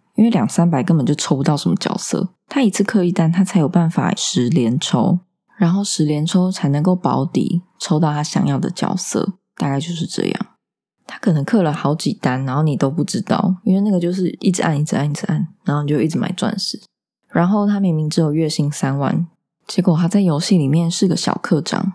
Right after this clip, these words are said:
你说奇怪不奇怪？但毕竟你们还是在交往阶段，其实你也不好意思干涉别人花钱的方式，约束他不要氪那么多钱，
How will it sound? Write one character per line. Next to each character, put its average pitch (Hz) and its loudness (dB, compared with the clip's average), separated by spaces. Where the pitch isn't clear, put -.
你 151 0
说 202 0
奇 - -4
怪 202 2
不 214 0
奇 - -2
怪？ 214 -2
但 226 0
毕 226 2
竟 202 4
你 147 0
们 127 -2
还 - -4
是 185 0
在 190 2
交 151 0
往 151 0
阶 - -4
段， - 0
其 196 -2
实 226 2
你 233 0
也 175 0
不 - -2
好 147 0
意 147 0
思 - -6
干 156 -2
涉 160 0
别 156 -2
人 - 0
花 156 -2
钱 - -2
的 185 -4
方 160 -2
式， - -2
约 190 2
束 190 0
他 180 0
不 175 2
要 170 0
氪 175 0
那 175 -2
么 175 -2
多 160 0
钱， 175 -2